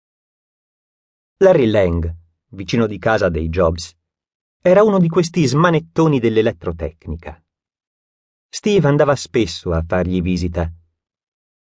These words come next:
Un giorno Larry gli mostrò un microfono a carbone che funzionava senza amplificatore e Steve rimase sconvolto. Fu Lang, futuro ingegnere,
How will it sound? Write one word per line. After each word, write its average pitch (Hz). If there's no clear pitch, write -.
Un 127
giorno 185
Larry 180
gli 165
mostrò 180
un 120
microfono 143
a 120
carbone 92
che 156
funzionava 185
senza 180
amplificatore 87
e -
Steve 175
rimase 151
sconvolto. 92
Fu 156
Lang, 123
futuro 127
ingegnere, 101